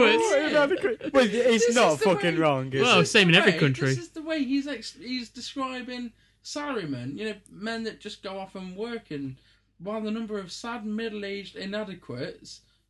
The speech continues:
Speaker 1: is still increasing year on year.
Speaker 3: Wow.
Speaker 1: If we were to take no action now, then we'd find that in a, within a short time frame, there just wouldn't be enough panties to go around.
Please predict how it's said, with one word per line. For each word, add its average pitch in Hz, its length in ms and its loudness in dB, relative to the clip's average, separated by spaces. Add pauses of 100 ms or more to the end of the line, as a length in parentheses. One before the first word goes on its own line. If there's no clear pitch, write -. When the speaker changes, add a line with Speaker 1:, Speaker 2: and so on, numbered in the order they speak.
(120)
Speaker 1:
is 170 120 -12
still 208 220 -6
increasing 208 680 -10
year 160 280 -8
on 160 140 -8
year. 127 360 -10 (500)
Speaker 3:
Wow. 123 240 -8
Speaker 1:
If 214 120 -6
we 247 160 -6
were 233 200 -4
to 214 100 -14
take 233 340 -12
no 226 280 -10
action 240 320 -10
now, 220 340 -8 (300)
then 196 160 -10
we'd 214 160 -10
find 247 320 -10
that - 160 -12 (120)
in 190 160 -10
a, 180 60 -12
within 180 320 -12
a - 20 -12
short 254 440 -12
time 226 280 -8
frame, 156 380 -12 (300)
there 190 180 -8
just 196 240 -14
wouldn't 208 380 -8
be 220 340 -6
enough 170 420 -10 (200)
panties 190 500 -12
to 165 140 -16
go 151 200 -10
around. 127 520 -10